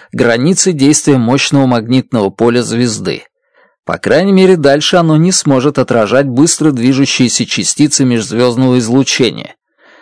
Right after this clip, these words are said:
Отныне радиационная нагрузка на корпус Аве Марии сильно возрастет. На меня это никак не повлияет, ведь я со всех сторон окружен астрофагами, но я из любопытства слежу за датчиками наружной радиации.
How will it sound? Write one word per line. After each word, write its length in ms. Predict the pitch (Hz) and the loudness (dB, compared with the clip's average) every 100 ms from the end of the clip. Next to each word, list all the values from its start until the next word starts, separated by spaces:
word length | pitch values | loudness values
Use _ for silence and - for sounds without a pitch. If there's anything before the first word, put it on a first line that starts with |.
| _ | _
Отныне 640 | - 85 143 196 135 76 - - | -8 -2 2 2 2 -2 -12 -2
радиационная 760 | 117 127 131 120 - 151 151 | 0 2 2 2 0 2 2
нагрузка 560 | 135 127 117 156 - 127 | 0 0 0 -2 0 0
на 140 | 123 | 0
корпус 420 | - 139 135 117 131 | 0 -2 0 -2 0
Аве 240 | 123 117 | 0 0
Марии 460 | 104 98 123 156 165 | -2 0 2 2 2
сильно 520 | - 123 117 123 120 | -2 -2 -2 -2 0
возрастет. 920 | 113 98 107 101 - - - - _ _ _ _ _ _ _ _ _ _ _ _ - | -2 -2 -2 -2 -4 -8 -14 -18 _ _ _ _ _ _ _ _ _ _ _ _ -8
На 120 | 180 | -2
меня 260 | 143 196 | 2 2
это 160 | 247 233 | 2 2
никак 480 | 220 240 - 117 - | 2 2 0 -2 -2
не 100 | 110 | -4
повлияет, 800 | 110 107 120 127 104 64 - - | -2 0 2 2 0 -4 -10 -8
ведь 220 | 107 - | -8 -2
я 160 | 117 123 | 0 0
со 180 | 135 | 0
всех 220 | 120 139 - | 0 -2 -2
сторон 340 | 131 131 147 | 0 2 2
окружен 420 | 135 139 127 147 | 0 0 2 2
астрофагами, 840 | 143 - 147 147 208 127 78 65 - _ _ _ - | 2 0 -2 -2 -4 -4 -6 -12 -20 _ _ _ -6
но 160 | 98 | -2
я 280 | 113 117 190 | 0 2 2
из 140 | 208 | 0
любопытства 720 | 196 208 214 208 160 156 - 175 | 0 2 2 0 -2 -2 0 -2
слежу 420 | 160 147 127 156 | 2 2 2 2
за 180 | 170 165 | 2 2
датчиками 580 | 127 120 - - 143 | 0 -2 -4 0 2
наружной 540 | 143 131 113 123 139 139 | 2 2 0 0 2 2
радиации. 760 | 139 135 123 80 - - - | 2 2 0 0 -6 -8 -12